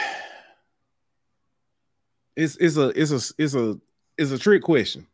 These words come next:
Grambling defense has been a step under awful.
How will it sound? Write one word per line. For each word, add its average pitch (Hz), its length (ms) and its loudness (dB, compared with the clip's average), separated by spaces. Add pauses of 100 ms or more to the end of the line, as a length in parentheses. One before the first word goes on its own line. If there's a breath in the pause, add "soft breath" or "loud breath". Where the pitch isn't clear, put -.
(1400)
Grambling 170 480 2
defense 135 520 0
has 113 220 -4
been 101 520 -6 (1300)
a 113 60 -12
step 147 300 -4
under 135 200 -2
awful. 110 440 -2